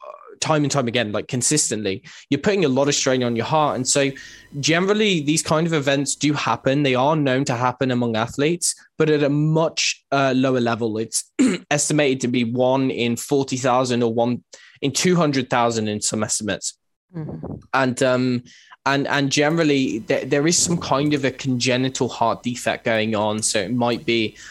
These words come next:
Speaker 1: like, a structural abnorm-, abnormality with the heart. It could be some kind of functional genetic issue that,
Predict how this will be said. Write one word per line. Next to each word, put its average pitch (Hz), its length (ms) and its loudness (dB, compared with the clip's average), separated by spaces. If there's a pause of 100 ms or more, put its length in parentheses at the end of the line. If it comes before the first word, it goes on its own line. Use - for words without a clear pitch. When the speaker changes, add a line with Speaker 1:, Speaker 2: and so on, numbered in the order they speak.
(120)
Speaker 1:
like, 120 160 0
a 120 60 -2
structural - 580 0
abnorm-, 127 420 0
abnormality 120 680 0
with 117 140 -6
the 123 80 -4
heart. 117 420 0 (220)
It 139 80 -2
could 147 140 -2
be 147 80 0 (100)
some 139 80 0
kind 127 260 0
of 113 60 0
functional 127 520 -2
genetic 123 540 -2
issue 127 400 0
that, 113 180 -2